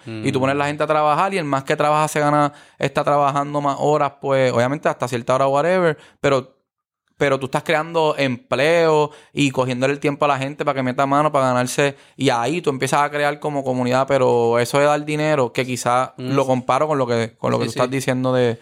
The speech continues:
Speaker 1: no me
Speaker 2: Sí.
Speaker 1: acuerdo la... para dónde fue que llevamos la conversación, pero era porque sí habían, eh... obviamente tú le puedes reci-, tú le puedes resolver basic needs dándole chavos de cantazo, pero tú le resuelves eso.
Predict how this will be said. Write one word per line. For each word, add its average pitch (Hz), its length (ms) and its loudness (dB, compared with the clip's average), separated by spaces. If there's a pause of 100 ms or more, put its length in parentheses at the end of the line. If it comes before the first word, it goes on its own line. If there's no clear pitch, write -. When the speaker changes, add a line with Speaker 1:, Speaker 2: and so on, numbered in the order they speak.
(340)
Speaker 1:
no 151 100 2
me 165 60 0
Speaker 2:
Sí. - 20 2
Speaker 1:
acuerdo 196 180 0
la... 196 220 0
para 170 140 2
dónde 170 220 0
fue 180 120 -4
que 185 80 0
llevamos 175 260 2
la 175 60 2
conversación, 165 640 -2
pero 127 180 2
era 139 140 2
porque 143 340 -4
sí 127 220 -2
habían, 135 560 -2 (520)
eh... 107 680 0 (800)
obviamente 127 300 0
tú 147 100 -2
le 120 80 0
puedes 131 180 0
reci-, 135 480 -4
tú 135 100 0
le 120 100 2
puedes 139 160 2
resolver 135 360 0
basic 120 420 -2
needs 123 320 -2
dándole 113 360 0
chavos 117 340 0
de 117 100 -2
cantazo, 113 540 -4
pero 113 140 0
tú 113 100 0
le 113 60 -2
resuelves 135 420 -4
eso. 135 320 -2